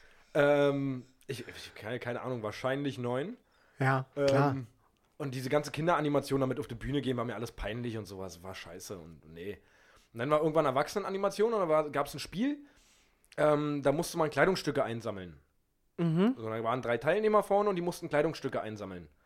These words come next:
Speaker 1: Und dann war, ging das immer so Runde für Runde und Punkte
Speaker 2: Dann
Speaker 1: so.
Speaker 2: sind die so durchs Publikum gelaufen, oder
Speaker 1: Genau,
Speaker 2: was?
Speaker 1: durchs
Speaker 2: Ja.
Speaker 1: Publikum und jeder konnte mal das abgeben.
Speaker 2: Okay.
Speaker 1: Ende vom Lied war, dass ich mit neun nackt auf der Bühne stand, mit einem Strohhut vor meinem Puller.
Speaker 2: <laughs>
Speaker 1: Weil
Speaker 2: Was?
Speaker 1: ich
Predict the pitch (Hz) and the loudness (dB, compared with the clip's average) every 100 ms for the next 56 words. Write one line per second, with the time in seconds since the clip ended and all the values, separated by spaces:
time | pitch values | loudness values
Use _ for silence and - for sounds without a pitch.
0 | _ _ _ _ _ _ _ 123 131 147 | _ _ _ _ _ _ _ -4 -2 6
1 | 151 147 127 123 151 143 147 147 139 127 | 6 6 4 -4 -2 -2 2 2 2 2
2 | 175 170 151 208 233 262 262 262 - 147 | 2 2 2 2 6 6 6 4 -6 -12
3 | - - 202 214 202 202 196 170 185 190 | -8 -4 0 6 6 6 6 8 8 8
4 | 170 170 165 - 220 175 160 139 135 175 | 6 6 6 2 2 4 4 4 4 6
5 | 156 151 147 143 - 131 180 196 165 156 | 8 8 8 2 0 0 0 0 2 2
6 | 156 160 151 147 139 131 127 - 117 104 | 2 2 0 2 2 0 -6 -6 -6 -8
7 | - - 147 - 156 220 214 202 214 220 | -12 -4 -2 2 4 6 4 2 4 6
8 | 196 175 175 - _ _ _ _ _ _ | 6 0 -6 -10 _ _ _ _ _ _
9 | _ 143 151 - 135 151 190 262 247 143 | _ 0 0 0 4 6 4 0 -6 -2
10 | 143 214 - - 185 - 165 139 202 240 | 2 2 2 -2 -2 2 0 2 2 2
11 | - - 269 - 190 185 180 147 156 226 | 6 4 4 -2 -4 -2 -2 -2 2 2
12 | 190 196 - 156 156 156 160 175 240 262 | 2 -4 0 2 4 2 2 4 4 2
13 | - - 1077 1017 - - - - - - | 2 8 10 12 10 10 8 8 8 6
14 | - - - - - 622 - - - 247 | 4 8 8 8 6 6 4 -12 4 12
15 | - 508 | 12 12